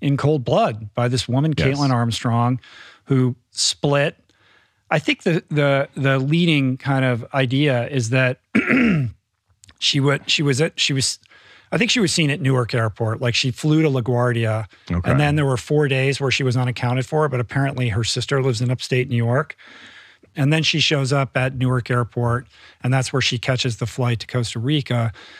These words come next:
Speaker 1: She had a valid passport, just not her own. And I think the idea is that she borrowed her or stole her sister's. I don't know if that's verified.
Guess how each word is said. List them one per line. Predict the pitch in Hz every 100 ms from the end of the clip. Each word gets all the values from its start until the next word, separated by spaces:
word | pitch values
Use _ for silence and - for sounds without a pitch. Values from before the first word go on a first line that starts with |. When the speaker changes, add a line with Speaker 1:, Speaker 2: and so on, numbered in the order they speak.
| -
Speaker 1:
She | - - 139
had | 160 160
a |
valid | 139 131 131 131 120
passport, | 127 127 - 120 110
just | 127 -
not | 120 120
her | - 120 -
own. | 117 120 147 165
And | 180 123 120
I | 120
think | 131 117
the | 123
idea | 113 113 117 113
is |
that | 107 113
she | - 117
borrowed | 98 117 110 110
her | 101 107
or | - 113
stole | 101 - 113 107
her | 101
sister's. | 104 - 117 - 135 135
I | -
don't | 127
know | 123
if | 110
that's | 113 107
verified. | - 110 113 110 131 135 139